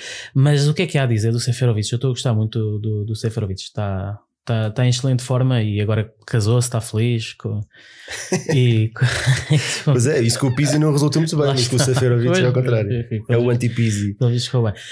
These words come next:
Speaker 1: Mas deixa-me dizer, em relação ao penalti, eu parece-me óbvio, mas óbvio que há um toque no, no pé do Pizzi.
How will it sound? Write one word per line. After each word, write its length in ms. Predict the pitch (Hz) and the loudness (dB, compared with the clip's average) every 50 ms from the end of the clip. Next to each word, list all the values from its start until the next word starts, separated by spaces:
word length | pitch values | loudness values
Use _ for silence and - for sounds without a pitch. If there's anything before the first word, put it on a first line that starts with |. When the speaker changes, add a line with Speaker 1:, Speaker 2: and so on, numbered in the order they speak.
| - - - - - | -18 -18 -12 -4 0
Speaker 1:
Mas 220 | 160 160 160 151 | 2 4 4 4
deixa-me 260 | 156 175 160 180 185 | 2 2 2 2 2
dizer, 120 | 160 165 139 | 4 4 4
em 40 | 139 | 4
relação 360 | 143 151 156 151 - 165 147 | 4 4 2 2 2 2 2
ao 180 | 147 143 139 139 | 2 2 0 2
penalti, 380 | 151 135 131 120 107 110 123 | 2 2 2 2 2 2 2
eu 80 | 127 131 | 0 2
parece-me 400 | 120 147 151 147 147 - 139 131 - | 2 2 2 2 2 2 0 2 2
óbvio, 560 | - 151 139 135 120 110 113 107 104 101 98 104 | 2 2 2 2 2 0 0 0 0 0 0 0
mas 280 | 110 107 113 107 104 120 | 0 2 2 2 2 0
óbvio 440 | 123 120 120 107 101 101 95 95 - | 0 0 0 -2 -2 -4 -4 -4 -4
que 80 | - - | -2 -2
há 60 | 113 | 0
um 100 | 113 110 | 0 0
toque 300 | 110 117 110 107 - - | 0 -2 -2 -2 -2 -2
no, 160 | 107 107 104 | 0 0 0
no 140 | 104 110 110 | 0 0 -2
pé 160 | 110 - 107 98 | 0 0 -2 -2
do 100 | 104 95 | -2 -2
Pizzi. 480 | - 120 120 123 123 120 127 127 127 | 0 2 2 2 2 2 0 -2 -2